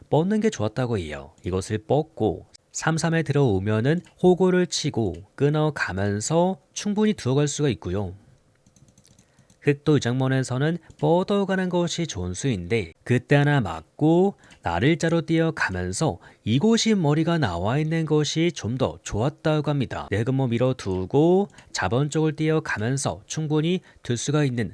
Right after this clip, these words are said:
상황이었죠. 네, 아마 인공지능은 이 단수가 너무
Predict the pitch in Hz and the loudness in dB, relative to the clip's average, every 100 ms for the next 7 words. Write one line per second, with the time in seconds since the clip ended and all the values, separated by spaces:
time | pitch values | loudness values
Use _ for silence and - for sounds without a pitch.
0 | - - 160 165 101 131 - 95 71 69 | -12 -8 -4 -2 -2 -4 -6 -8 -8 -12
1 | 90 _ _ _ _ _ _ _ _ _ | -18 _ _ _ _ _ _ _ _ _
2 | - _ _ _ _ _ _ _ _ _ | -20 _ _ _ _ _ _ _ _ _
3 | - - 117 92 156 196 127 104 185 175 | -20 -4 2 2 4 2 2 2 0 0
4 | 123 139 113 _ 139 - - 101 151 185 | 0 -2 -4 _ -2 -2 -2 -2 0 0
5 | 196 185 185 190 | 0 0 0 0